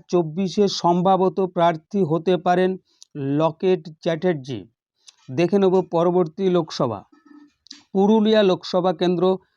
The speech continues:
এই দু হাজার উনিশের লোকসভা নির্বাচনে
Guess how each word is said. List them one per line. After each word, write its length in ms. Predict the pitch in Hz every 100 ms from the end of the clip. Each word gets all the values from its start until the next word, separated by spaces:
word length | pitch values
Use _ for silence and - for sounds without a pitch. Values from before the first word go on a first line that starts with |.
| _ _ _ _ _ -
এই 160 | 170
দু 220 | 170 147 170
হাজার 380 | 185 180 190 180 -
উনিশের 500 | 147 170 190 202 190
লোকসভা 540 | 170 165 - 185 185
নির্বাচনে 720 | 175 170 180 180 185 175 185